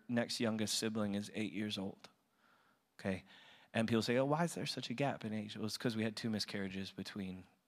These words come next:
between my oldest daughter next in age. And, uh,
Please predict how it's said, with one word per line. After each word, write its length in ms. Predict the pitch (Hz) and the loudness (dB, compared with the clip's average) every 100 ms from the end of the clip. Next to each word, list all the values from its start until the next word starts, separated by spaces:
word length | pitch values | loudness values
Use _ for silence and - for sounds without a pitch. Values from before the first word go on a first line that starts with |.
| _ - | _ -8
between 340 | 104 - 101 98 | -6 -4 -2 -2
my 120 | 95 | -2
oldest 440 | 101 98 95 - | -2 -2 -2 -4
daughter 260 | 98 95 90 | -2 -4 -6
next 400 | 92 - - - - _ _ _ _ - | -8 -8 -8 -8 -14 _ _ _ _ -6
in 140 | 101 | -4
age. 420 | 90 95 - - - - _ _ - - _ _ _ _ _ _ _ _ _ _ _ - _ _ _ _ - | -4 -6 -10 -12 -14 -20 _ _ -20 -20 _ _ _ _ _ _ _ _ _ _ _ -20 _ _ _ _ 0
And, 380 | 113 107 107 104 | 2 4 2 4
uh, 240 | 104 101 | 4 2